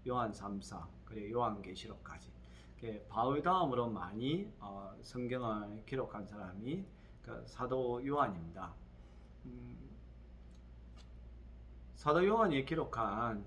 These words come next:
이러한 책들은 그 대상들이 그 유대인이 아니라 그 당시에 있었던, 어, 헬라인들, 그 헬라, 어, 인 중에서 예수님을 믿었던 그 기독교인들에게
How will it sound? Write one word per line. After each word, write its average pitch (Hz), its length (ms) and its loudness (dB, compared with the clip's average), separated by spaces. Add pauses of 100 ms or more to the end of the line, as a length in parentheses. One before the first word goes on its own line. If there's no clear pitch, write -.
(120)
이러한 139 320 2
책들은 113 760 -2
그 104 480 -4
대상들이 110 840 -2 (300)
그 117 80 -6
유대인이 120 520 4
아니라 123 540 0
그 113 260 0
당시에 107 400 -2
있었던, 135 760 -4 (460)
어, 104 320 -8 (220)
헬라인들, 131 680 4
그 120 80 -4
헬라, 135 960 4 (1000)
어, 117 340 -4
인 139 200 4
중에서 135 760 4
예수님을 113 540 0
믿었던 135 640 -2
그 110 220 0
기독교인들에게 117 1200 -2